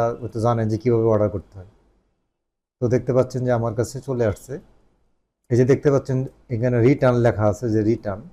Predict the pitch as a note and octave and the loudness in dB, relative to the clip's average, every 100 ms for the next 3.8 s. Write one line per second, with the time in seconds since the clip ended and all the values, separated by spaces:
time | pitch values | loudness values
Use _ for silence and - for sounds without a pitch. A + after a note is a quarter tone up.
0 | _ - G2+ A2+ A#2+ G#2+ - A2 D#3 _ | _ -10 -6 -6 -6 -6 -6 -12 -18 _
1 | _ _ _ _ _ _ _ _ _ _ | _ _ _ _ _ _ _ _ _ _
2 | - G#2 A#2+ C3+ B2 A#2+ C3 B2+ B2+ B2+ | -6 0 2 4 4 4 4 2 0 -2
3 | B2+ B2+ C3 C#3 - - A2 | -2 -2 -2 -4 -6 -8 -2